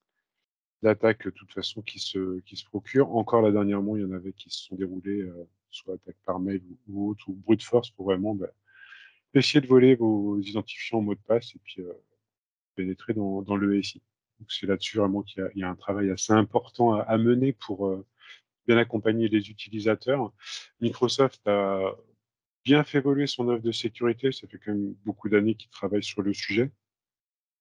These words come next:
On a eu un, un dernier, euh, renommage, je dirais, euh, marketing, euh, là, qui date maintenant d'un peu plus de trois ans sur les solutions qu'ils appellent Microsoft Security. Euh, ça s'est refondu, euh,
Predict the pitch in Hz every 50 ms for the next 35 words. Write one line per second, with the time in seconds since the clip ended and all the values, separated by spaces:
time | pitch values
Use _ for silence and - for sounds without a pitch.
0 | _ - 113 107 107 107 107 110 104 98 98 95 - - - 107 101 101 117 110
1 | 101 107 107 110 117 117 110 101 98 95 98 - _ _ _ _ _ _ _ _
2 | _ _ _ _ _ _ _ _ _ _ _ _ _ _ - - 90 101 127 135
3 | 135 131 131 127 131 127 131 131 120 104 101 - - - 117 110 101 107 110 110
4 | 107 101 98 98 95 95 95 95 101 101 101 104 101 104 _ - 104 - - -
5 | 120 120 120 113 107 101 98 95 98 95 95 92 95 95 101 - - - 101 101
6 | 101 101 - 101 92 - 110 110 107 98 - _ _ _ _ 110 - - - 123
7 | 120 117 123 127 123 - - 104 104 101 - - 101 104 101 - - - 110 107
8 | - 107 101 - - 101 98 98 101 107 107 - 110 101 - - 101 - - -
9 | 92 - - 98 95 95 95 123 135 _ _ _ _ _ _ _ _ _ _ _
10 | - - - - - _ _ _ - 110 101 104 101 92 - - 117 107 - -
11 | - 117 107 - 113 117 117 107 - - - - 117 117 110 107 107 117 117 120
12 | 120 120 110 104 101 101 101 101 98 101 101 101 101 98